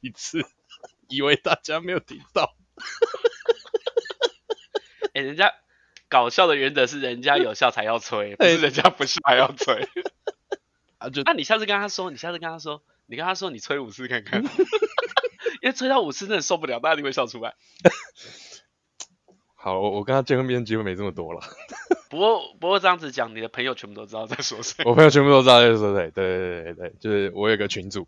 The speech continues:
Speaker 1: 这样，朋友的群组，然后那个群组里面一定都知道我在说谁。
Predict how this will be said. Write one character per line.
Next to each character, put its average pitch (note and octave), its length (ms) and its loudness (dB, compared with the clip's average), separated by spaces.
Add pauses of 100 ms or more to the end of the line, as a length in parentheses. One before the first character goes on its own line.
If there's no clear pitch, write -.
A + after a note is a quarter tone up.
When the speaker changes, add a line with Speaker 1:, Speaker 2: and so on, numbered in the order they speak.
(360)
Speaker 1:
这 G2+ 80 -6
样， F#2+ 100 -6 (160)
朋 - 120 -12
友 F#2+ 100 -8
的 F2+ 80 -10
群 F2 180 -16
组， E2+ 200 -16 (440)
然 F#2+ 160 -14
后 G2+ 80 -16
那 A#2 100 -6
个 A#2 100 -12
群 G2+ 180 -6
组 G2+ 140 -10
里 G2+ 140 -12
面 C3 200 0 (160)
一 A#2 60 -12
定 C3 140 -4
都 C3+ 120 -2
知 G#2 80 -12
道 C#3+ 100 -4
我 B2 140 -2
在 C3+ 60 -2
说 D3 180 -4
谁。 - 240 -6